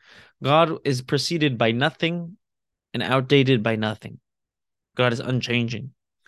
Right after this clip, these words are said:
And because of that, he's, he's in charge. He's the one that has the ability to, to fight our battles, to redeem us. The next expression, "Truly, you redeemed us from Egypt,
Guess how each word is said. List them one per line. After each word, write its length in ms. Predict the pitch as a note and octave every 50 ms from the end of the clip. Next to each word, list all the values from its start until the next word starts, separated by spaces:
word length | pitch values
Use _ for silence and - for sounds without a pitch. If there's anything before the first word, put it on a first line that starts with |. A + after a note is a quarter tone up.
| _ _ - - _ _ _ _ _ _ _ _ _ _ _ _ _ _ _ _ _ _ _ -
And 80 | B2 B2
because 260 | C3 - F3 G3 F3
of 80 | D#3+
that, 200 | A#2+ B2 A#2+ A#2+
he's, 260 | - C#3 C3+ A#2+ A#2 - _ - -
he's 220 | _ A#2+ A2 - G#2
in 80 | G2+
charge. 440 | - - G#2 G#2 - - - - - _ _ _ _
He's 100 | C3+ B2+
the 80 | B2 A#2+
one 140 | A#2+ A#2+
that 140 | A2+ A2+ A2+
has 180 | A#2 A#2 A2+ G#2+
the 60 | A2
ability 420 | G#2 G2+ A#2+ A#2 A#2+ A2+ A2+ A2+
to, 80 | G2+ G#2 - _ _ -
to 80 | -
fight 220 | - - B2 C3+ C#3
our 80 | B2+
battles, 520 | G#2+ A2+ A2 A2 G#2 G2 - - - - _ _ _ - -
to 40 | -
redeem 280 | B2+ B2 D3+ D#3 D3
us. 240 | - - - - - _ _ _ _ _ _ _ _ _ _ _ _ _ _ _ _ _ _ _ _ _ _ _ _ _ _ _ _ _ _ _
The 80 | - C3
next 260 | C#3+ F3+ F3+ - -
expression, 680 | E3+ - - - - D3 C3 B2+ - - - - - - -
"Truly, 640 | - - G3 G#3+ A#3 G#3+ F#3 B2+ G2 - - B2 - _ _ _ _ _ _ _ _ _ _
you 240 | - A#2+ D3 F#3 G3
redeemed 440 | G3 G#3 F3 C#3 D3+ F#3+ G3+ F#3+
us 120 | G3 F#3+ -
from 160 | - F#3 F3+
Egypt, 540 | G3 G#3 F#3+ F3+ D3+ - - _ - -